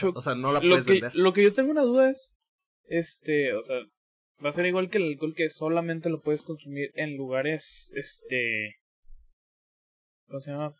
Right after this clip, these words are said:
Speaker 1: Específicos, por ejemplo, el alcohol no se puede tomar en vía pública, me imagino que la marihuana igual.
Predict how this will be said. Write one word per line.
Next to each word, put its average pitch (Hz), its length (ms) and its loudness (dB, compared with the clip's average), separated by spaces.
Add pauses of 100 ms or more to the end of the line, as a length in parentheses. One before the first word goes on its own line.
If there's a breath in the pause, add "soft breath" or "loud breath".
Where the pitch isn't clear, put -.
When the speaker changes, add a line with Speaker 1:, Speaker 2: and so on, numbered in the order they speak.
(140)
Speaker 1:
Específicos, 160 600 -4
por 139 140 -6
ejemplo, 139 340 -2
el 139 100 4
alcohol 151 280 0
no 151 80 -6
se 147 100 -16
puede 143 200 -6
tomar 131 260 -12
en 127 80 -14
vía 127 160 -10
pública, 156 380 -6
me 120 60 -20
imagino 123 300 -20
que 123 80 -12
la 120 80 -12
marihuana 117 360 -10
igual. 127 280 -6